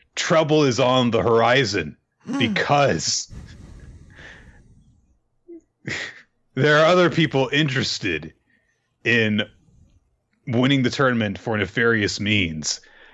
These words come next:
Speaker 1: And so there are people who are doping for this match. They're using a new agent called O S O R, and it turns them into hulking behemoths, which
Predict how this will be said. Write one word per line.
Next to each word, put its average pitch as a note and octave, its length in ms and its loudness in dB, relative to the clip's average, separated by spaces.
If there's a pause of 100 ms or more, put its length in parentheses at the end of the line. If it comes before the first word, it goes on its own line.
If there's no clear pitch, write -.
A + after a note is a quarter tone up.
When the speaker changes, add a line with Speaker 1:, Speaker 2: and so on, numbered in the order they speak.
(140)
Speaker 1:
And A2+ 140 -4
so C3 280 2
there B2+ 200 2
are B2 60 0
people D#3 340 0
who C3+ 140 -2
are A2 280 -2 (180)
doping C#3 460 0
for A#2 140 -2
this G2 220 -2
match. E2+ 300 -8
They're G#2+ 120 -2
using A#2+ 360 2
a A2+ 60 2
new B2+ 520 2
agent A2+ 600 -2 (260)
called A#2 400 0 (360)
O F3+ 180 2
S C3 220 0
O C3+ 180 2
R, A#2 500 2 (480)
and A2 540 0 (220)
it A#2+ 160 0
turns C3 340 -2
them A#2+ 140 0
into A#2 200 0
hulking A#2+ 400 -2
behemoths, F#2+ 720 -4
which - 400 -4